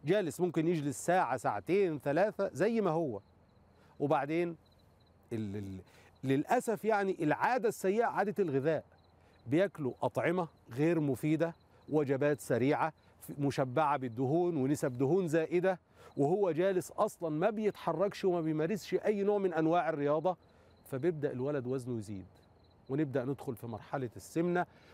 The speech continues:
ومرحلة السمنة بتجيب أمراض. ممكن الولد لا قدر الله يصاب بداء السكري وهو لسه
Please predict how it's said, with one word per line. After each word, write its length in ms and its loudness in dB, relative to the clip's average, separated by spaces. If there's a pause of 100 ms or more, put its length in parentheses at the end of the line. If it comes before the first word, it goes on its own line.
ومرحلة 520 0
السمنة 420 -2
بتجيب 400 -6
أمراض. 420 -2 (720)
ممكن 300 -2
الولد 380 0
لا 100 -2
قدر 380 -2
الله 200 -2
يصاب 400 -2
بداء 220 -2
السكري 480 -8 (640)
وهو 240 2
لسه 360 -4